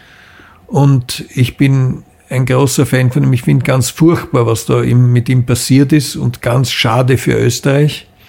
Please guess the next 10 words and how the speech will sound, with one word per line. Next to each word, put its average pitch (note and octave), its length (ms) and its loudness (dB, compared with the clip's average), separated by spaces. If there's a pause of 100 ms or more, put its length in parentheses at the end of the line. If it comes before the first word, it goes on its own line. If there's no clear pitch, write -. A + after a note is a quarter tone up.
(840)
Aber C#3 720 0 (1400)
er C#3 260 0
hat D3+ 180 0
sich - 340 -4
immer E3 440 2
von C#3+ 240 2
mir C#3+ 480 2
einen B2+ 300 0
Rat A#2 640 -2
geholt C3 840 2